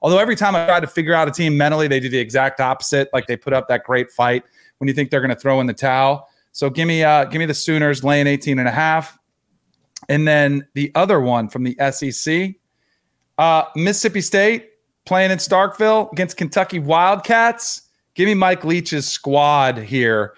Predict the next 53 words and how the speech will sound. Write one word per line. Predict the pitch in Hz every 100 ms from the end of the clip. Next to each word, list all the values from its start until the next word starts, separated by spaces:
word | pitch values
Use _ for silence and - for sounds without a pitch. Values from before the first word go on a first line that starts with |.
| - _ -
They're | 170
actually | 196 269 277 285 262 196
better | 139 - 151 180 180
against | 147 151 143 -
the | 135
run. | 127 135 160
I | 175
think | 220 240
they'll | 220
have | 185
some | 175 147
success | 139 - 147 143 175 - -
against | 139 135 151 156 151 -
Christopher | 156 - 147
Rodriguez. | 147 143 135 147 165 180 175 - _ _ _ -
And | 156 165 160 139 - - _ -
I | 135
think | 196 -
their | 220 214
offense, | 226 226 208 -
it's | 147 -
been | 147 151
proven | 160 180 170 165
everywhere | 139 156 180 180
else | 185 202
they've | - 151
been, | 151 147
uh, | 143 147 143 135 151
able | 139
to | 131
play. | - 135 139 139 _ _ _
They've | 123
been | 143
able | 165 165
to | 165
put | 180
up | 170 165
points. | 175 180 185 -
Are |
you | 147
gonna | 147 139
trust | - 170 170 -
Will | 165
Levis | 156 160 180 -
to | -
start | 156 151
throwing | 151 151 165
the |
ball | 156 170
a |
little | 175 170
bit | 175
more? | 170 170 170